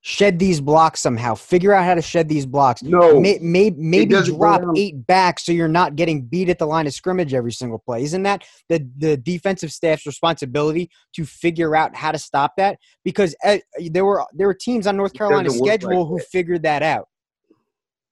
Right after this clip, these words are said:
Speaker 2: It doesn't work like that. When you're getting steamrolled like that, it just doesn't happen. Now, I will admit, I have, fortunately, I haven't been in many of these.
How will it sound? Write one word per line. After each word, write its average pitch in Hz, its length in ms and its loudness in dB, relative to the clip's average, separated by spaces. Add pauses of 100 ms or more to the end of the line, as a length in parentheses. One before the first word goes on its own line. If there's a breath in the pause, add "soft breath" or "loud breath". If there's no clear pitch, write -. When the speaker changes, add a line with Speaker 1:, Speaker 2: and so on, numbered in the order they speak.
(100)
Speaker 2:
It 107 220 -6
doesn't 113 340 -2
work 101 240 -8
like 76 280 -10
that. 60 180 -14 (320)
When 92 320 -10
you're 127 140 0
getting 127 280 -6
steamrolled 123 720 -6
like 127 240 -6
that, 127 240 -6 (880)
it 92 140 -20
just - 200 -20
doesn't 90 240 -6
happen. 107 360 -12 (880)
Now, 113 320 -2
I 110 120 -2
will 127 260 2
admit, 113 340 -2 (180)
I 95 120 -10
have, 117 180 -4 (1300)
fortunately, 127 760 -2
I 101 100 -6
haven't 104 480 -6
been 107 460 -4 (200)
in 82 160 -10
many 92 280 -6
of 78 60 -10
these. - 440 -20